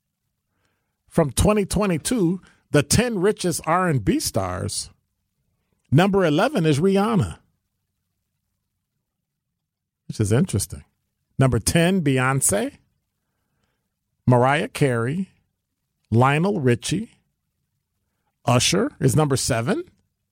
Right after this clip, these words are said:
Number s-, who's number six? Who's number six? Doesn't say. Al-, Alicia Keys is number five. Chris Brown is number four. John Legend, number three.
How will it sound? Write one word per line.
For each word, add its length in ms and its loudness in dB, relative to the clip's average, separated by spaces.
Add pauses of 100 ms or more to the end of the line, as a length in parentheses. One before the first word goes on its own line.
(1900)
Number 220 2
s-, 640 -2
who's 240 2
number 180 2
six? 600 -2 (1160)
Who's 120 4
number 220 0
six? 580 -2
Doesn't 240 2
say. 300 -4 (1200)
Al-, 280 -4 (160)
Alicia 380 2
Keys 420 -2
is 200 0
number 320 2
five. 680 -2 (520)
Chris 260 2
Brown 420 0
is 140 0
number 200 -2
four. 440 2
John 340 0
Legend, 400 0
number 240 0
three. 460 0